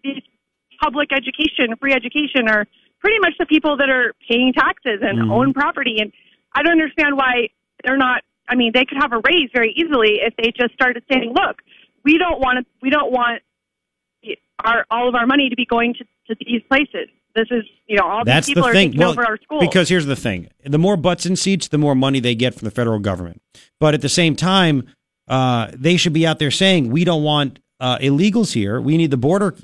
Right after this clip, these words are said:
Speaker 2: uh, the border secured because there are a bunch of people getting education that are not paying into the system for it." And,
Speaker 1: Yep.
Speaker 2: and, and, you know, again, I always bring up my buddy's wife is a teacher in a school district here, and she had twenty-seven kids in her class last year,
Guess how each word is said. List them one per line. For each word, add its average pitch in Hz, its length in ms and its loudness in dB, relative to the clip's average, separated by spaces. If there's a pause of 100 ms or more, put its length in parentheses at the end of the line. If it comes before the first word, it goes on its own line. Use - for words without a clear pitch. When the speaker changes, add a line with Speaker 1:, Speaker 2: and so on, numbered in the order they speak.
Speaker 2:
uh, 120 220 -2
the 120 220 -2
border 190 240 2
secured 147 360 0 (200)
because 143 240 0
there 156 80 2
are 135 100 0
a 139 80 2
bunch 190 100 -2
of 202 80 -4
people 175 280 0
getting 143 260 0
education 165 520 0
that 131 80 -2
are 139 140 -2
not - 80 -8
paying 156 220 0
into 135 140 0
the 123 100 -2
system 135 340 -2
for 110 360 -4
it." - 280 -18 (320)
And, 139 540 2
Speaker 1:
Yep. 139 100 -4
Speaker 2:
and, 139 180 0
and, 135 360 -2
you 139 200 -6
know, 143 120 0
again, 156 240 0
I 143 80 2
always 160 160 2
bring 175 140 2
up 143 160 -4
my 143 180 2
buddy's 147 340 0
wife 180 420 0 (300)
is 131 160 -2
a 170 60 2
teacher 143 580 0 (200)
in 127 120 -2
a 160 80 2
school 220 220 0
district 180 340 0
here, 117 320 0 (280)
and 127 140 -2
she - 100 2
had 131 100 -2
twenty-seven 202 520 0
kids 196 240 0
in 151 60 2
her 135 60 0
class 120 320 -2
last 117 300 0
year, 107 280 -2